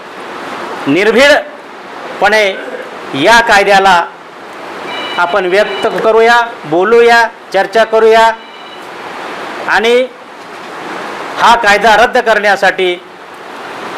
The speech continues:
सर्व शक्तीनिशी आपण येणाऱ्या काळामध्ये लढण्यास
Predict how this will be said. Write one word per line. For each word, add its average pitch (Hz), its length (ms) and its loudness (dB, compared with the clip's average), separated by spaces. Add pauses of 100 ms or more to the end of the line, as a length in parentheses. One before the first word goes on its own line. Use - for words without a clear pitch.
(140)
सर्व 247 280 4
शक्तीनिशी 202 580 -2
आपण 180 440 2 (1700)
येणाऱ्या 220 380 4
काळामध्ये 185 640 2 (1080)
लढण्यास 202 560 0